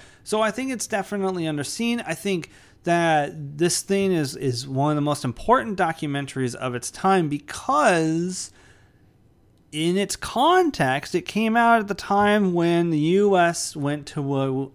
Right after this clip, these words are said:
a war with Iraq under false pretenses of, um, weapons of mass destruction and stuff. And here you have a guy who has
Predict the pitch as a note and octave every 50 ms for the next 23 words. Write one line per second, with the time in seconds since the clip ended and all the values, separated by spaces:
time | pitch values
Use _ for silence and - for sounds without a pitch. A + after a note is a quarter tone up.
0 | C#3+ C#3 B2+ B2 A#2+ B2 D#3+ G3+ A3 G#3+ F3+ E3 D#3+ D3 D3 C#3+ C3 - C3+ C3+
1 | C3 C3 C3+ F3 A#3 B3 A3 F#3 D#3+ D#3+ E3+ - - - _ - - - - -
2 | _ _ _ _ _ _ _ _ _ _ _ _ - D3 D#3 D#3 D#3 D3+ D3+ D3
3 | C#3 - - F3 F#3 F#3+ F#3 - - - - - D#4 D#4+ C#4+ - - - D#3+ C#3
4 | A#2+ A#2+ - - C3 C3 B2 B2+ C#3 E3 G3+ G#3 G3 - - - - D3+ D#3 D#3
5 | D#3 D#3 D3+ D3+ D3+ D3+ D3 C#3+ D3 D#3 G3+ - _ _ _ - C#3 C#3+ C#3 C3+
6 | C3 B2 A#2+ A2+ B2 B2+ - C#3+ C3 A#2 D3 C3+ C3 C3 C3+ C#3 C3+ - D#3 -
7 | - - D4+ D#4 D4+ - - F3+ D3+ C3+ B2 - - C3+ C3+ D3+ - - E3 E3+
8 | E3+ D#3+ - A#3+ D4+ F4+ F4+ F4+ E4+ B3 F3 F#3 F#3 F#3 F3+ F#3 D#3 B2+ - C3
9 | B2 A#2+ A#2+ A#2 A#2 A#2+ D3+ D3+ - - - - - - _ _ - G3 G3 F#3+
10 | F#3 F3+ F3 - _ _ _ _ _ - F#3+ G3+ G3 F3 C#3